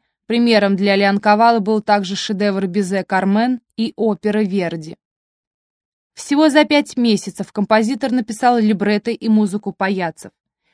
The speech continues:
В тысяча восемьсот девяносто втором году опера была поставлена на сцене Миланского театра. Её успех затмил недавний триумф сельской чести Масканьи. Вскоре опера "Паяцци"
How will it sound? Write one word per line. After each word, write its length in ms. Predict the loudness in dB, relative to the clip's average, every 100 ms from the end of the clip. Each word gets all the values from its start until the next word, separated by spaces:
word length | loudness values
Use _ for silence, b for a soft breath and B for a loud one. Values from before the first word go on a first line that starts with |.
| _
В 140 | -10
тысяча 300 | -4 -4 -4
восемьсот 500 | -6 -4 -6 -2 -4
девяносто 440 | -2 -2 -2 -4 -8
втором 460 | -2 0 2 0
году 420 | 0 -2 -2 -6 _ _ -4
опера 400 | -4 0 2 2
была 280 | 2 0 0
поставлена 720 | -2 -2 0 0 2 0 2
на 140 | 0
сцене 380 | -2 -4 -2 2
Миланского 640 | 2 2 0 -2 -6 -6
театра. 580 | -4 -2 -2 -4 -10 -14 _ _ _ _ _ _ _ _ -10
Её 340 | 0 0 2
успех 460 | -2 -2 -2 0 2
затмил 460 | 0 0 0 2 2
недавний 560 | 4 4 4 6 2
триумф 520 | 0 -2 0 -2 -6 _
сельской 500 | -8 -4 -4 -4 -8
чести 440 | -6 -2 -2 -2 -4
Масканьи. 720 | -4 -6 -6 -4 -4 -8 -12 _ _ _ _
Вскоре 440 | -20 -4 0 2 2
опера 340 | 0 0 0
"Паяцци" 640 | 2 2 4 0 0 -6